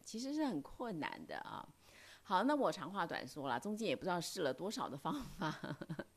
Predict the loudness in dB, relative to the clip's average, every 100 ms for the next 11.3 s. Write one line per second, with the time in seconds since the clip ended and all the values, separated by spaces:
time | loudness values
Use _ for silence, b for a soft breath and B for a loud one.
0 | -8 2 2 2 -4 -4 -4 -4 2 2
1 | 4 0 0 0 0 -2 -6 -8 -6 -6
2 | -6 -8 -12 -14 B B B 2 8 8
3 | 6 4 2 2 -4 -10 -16 -20 -20 -20
4 | 2 4 6 4 4 4 6 4 4 -2
5 | -4 -4 -8 -6 -4 -2 -2 0 -2 -4
6 | -6 -8 -4 -6 -4 -8 -2 2 4 2
7 | -2 -4 -4 -8 -6 -4 -2 0 0 -2
8 | -2 -2 -2 -4 -6 -2 -2 0 -2 -4
9 | -4 -4 -4 -6 -8 -8 -6 -6 -8 -6
10 | -8 -6 -8 -10 -14 -12 -10 -8 -4 -2
11 | 0 0